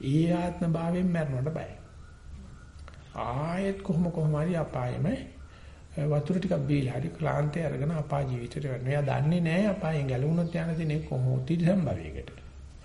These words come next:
දැන් යක්ෂ ප්‍රේත භවයකට. එහෙම නැත්නම් මනුස්ස භවයකට. නැත්නම් දේව භවයකට, බ්‍රහ්ම භවයකට දන්නේ නෑ. අර අපායේ ඉන්න එක අපායට කැමති. කරවිලි වැටිච්ච පණුවාට කරවිලි තිත්ත තරස තේරෙන්නේ නෑ.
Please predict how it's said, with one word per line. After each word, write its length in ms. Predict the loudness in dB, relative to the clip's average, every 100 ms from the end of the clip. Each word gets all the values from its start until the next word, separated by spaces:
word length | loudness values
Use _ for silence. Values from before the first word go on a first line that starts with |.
| -18 -16 -8
දැන් 220 | -4 -2
යක්ෂ 300 | -4 -2 -2
ප්‍රේත 260 | 0 -2 -2
භවයකට. 500 | -2 -4 -8 -10 -6
එහෙම 180 | -2 -2
නැත්නම් 260 | -4 -6
මනුස්ස 360 | -2 2 2 2
භවයකට. 480 | 0 0 0 -2 -6
නැත්නම් 320 | -8 -6 -6 -2
දේව 220 | 0 2
භවයකට, 400 | 2 2 2 0 -2
බ්‍රහ්ම 280 | -2 -2 -2
භවයකට 380 | 0 0 0 -2
දන්නේ 240 | -4 -6
නෑ. 220 | -4 -4 -6 -12 -16 -12
අර 120 | -6 -6
අපායේ 440 | -6 -6 -6 -6
ඉන්න 120 | -8
එක 140 | -8 -8 -8 -12 -14
අපායට 400 | -12 -10 -10 -10
කැමති. 420 | -10 -12 -16 -18 -18 -10
කරවිලි 420 | -6 -4 -4 -4
වැටිච්ච 340 | -4 -6 -8
පණුවාට 960 | -8 -2 0 0 -4 -8 -12 -16 -16 -8
කරවිලි 440 | -4 -2 0 0 0
තිත්ත 240 | -2 -4
තරස 280 | -4 -4 -2 -4
තේරෙන්නේ 540 | -4 -6 -6 -8 -10
නෑ. 200 | -12